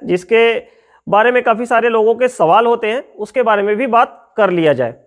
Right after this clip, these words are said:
तो सामने आप देख पा रहे होंगे, ये है ब्लैक अगरबत्ती, और इस ब्लैक अगरबत्ती की क्वालिटी को पहचानने के लिए आपको दो, दो तीन चीज़ें जो है समझने की ज़रूरत है। सबसे पहले आप देखिए, ये है अगरबत्ती,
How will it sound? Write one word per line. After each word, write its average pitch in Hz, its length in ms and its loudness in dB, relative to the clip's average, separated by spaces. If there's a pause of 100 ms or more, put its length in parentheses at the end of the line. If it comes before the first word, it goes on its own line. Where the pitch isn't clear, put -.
(420)
तो 254 240 4
सामने 202 360 0
आप 220 100 2
देख 226 220 0
पा 233 100 2
रहे 233 120 2
होंगे, 233 320 0
ये 196 260 -2
है 208 400 -2
ब्लैक 185 240 0
अगरबत्ती, 226 480 -2 (200)
और 180 260 2
इस 220 180 -2
ब्लैक 220 240 0
अगरबत्ती 247 420 -2
की 240 100 -6
क्वालिटी 214 400 0
को 247 120 0
पहचानने 233 460 0
के 214 140 0
लिए 247 340 -4 (280)
आपको 240 300 2
दो, 254 160 4
दो 226 340 -2
तीन 247 240 -4
चीज़ें 220 280 -2
जो 214 100 -2
है 294 100 0
समझने 185 440 -2
की 262 160 -4
ज़रूरत 165 340 2
है। 107 220 -10 (580)
सबसे 240 180 0
पहले 269 240 2
आप 254 100 2
देखिए, 247 300 0
ये 247 240 2
है 247 160 0
अगरबत्ती, 165 600 -2